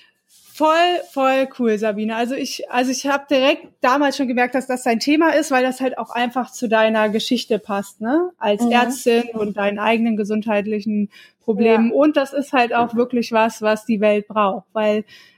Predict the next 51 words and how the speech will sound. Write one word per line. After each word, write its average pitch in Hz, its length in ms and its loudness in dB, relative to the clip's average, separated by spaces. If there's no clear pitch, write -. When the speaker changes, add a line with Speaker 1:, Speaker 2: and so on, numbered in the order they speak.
Speaker 1:
äh, 226 300 0
auf - 200 -4
dem 208 140 -2
ganzen 220 260 -2
Gebiet 214 240 -2
Gesundheit 226 720 2
halt 208 160 0
noch 220 100 -4
so 214 140 -8
viel 226 180 -2
im 226 140 0
Argen 240 360 2
liegt 233 360 2
und 220 160 0
wir 214 100 0
da 202 140 0
einfach 208 320 -6
einen 214 80 -4
Change 226 440 -2
brauchen, 214 440 0
auch 208 160 -4
zu 220 400 -2
mehr 240 160 4
natürlichen 240 640 2
Sachen 214 560 -4
und 214 200 2
die 220 60 -4
ganzen 214 300 -2
Sachen, 214 260 0
die 214 100 0
du 202 120 0
genannt 202 360 0
hast. - 480 -4
Deswegen 208 320 -2
ist 202 140 -8
das 196 140 -10
ganz, 233 640 0
ganz 214 480 -2
genial, 208 460 2
dass 208 180 -2
du 208 100 -8
auch 202 80 -6
diese 202 460 -4
Ausbildung 247 480 0
da 202 140 -2
gemacht 214 260 -4
hast. 220 120 -8
War 247 120 2
die 247 100 0
in 220 60 2
Deutschland 302 440 0